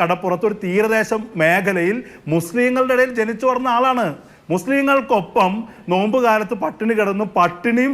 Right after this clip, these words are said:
സമൃദ്ധിയും മുസ്ലിങ്ങളുമായി പങ്കുവെച്ച് ജീവിച്ച ഒരു, അത്തരമൊരു ജൈവ പ്രക്രിയയിലൂടെ കടന്നു വന്ന ആളാണ്. രാഷ്ട്രീയത്തിൽ അദ്ദേഹം എത്തുന്നതിന് മുമ്പേ, എം എൽ എ ആവുന്നതിന് മുമ്പേ, എം പി ആകുന്നതിന് മുമ്പേ അദ്ദേഹം നോമ്പ് കാലത്ത്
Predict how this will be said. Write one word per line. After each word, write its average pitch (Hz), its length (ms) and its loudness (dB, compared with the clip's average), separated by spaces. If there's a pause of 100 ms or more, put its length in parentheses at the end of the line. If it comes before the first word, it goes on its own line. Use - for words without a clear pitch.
(100)
സമൃദ്ധിയും 240 560 0 (280)
മുസ്ലിങ്ങളുമായി 254 640 0 (120)
പങ്കുവെച്ച് 247 540 0 (120)
ജീവിച്ച 220 360 -2 (460)
ഒരു, 240 140 2 (520)
അത്തരമൊരു 247 420 0 (260)
ജൈവ 208 260 0 (140)
പ്രക്രിയയിലൂടെ 247 580 -2
കടന്നു 240 240 -2
വന്ന 254 200 0
ആളാണ്. 269 280 -2 (600)
രാഷ്ട്രീയത്തിൽ 262 720 0 (100)
അദ്ദേഹം 269 280 2
എത്തുന്നതിന് 262 420 -2
മുമ്പേ, 240 220 0 (480)
എം 180 160 0
എൽ 254 140 0
എ - 20 6 (100)
ആവുന്നതിന് 262 440 0
മുമ്പേ, 247 220 -2 (440)
എം 196 160 -2
പി 269 180 -2
ആകുന്നതിന് 254 420 -2
മുമ്പേ 233 240 0 (480)
അദ്ദേഹം 247 320 0 (200)
നോമ്പ് 226 400 0
കാലത്ത് 240 300 0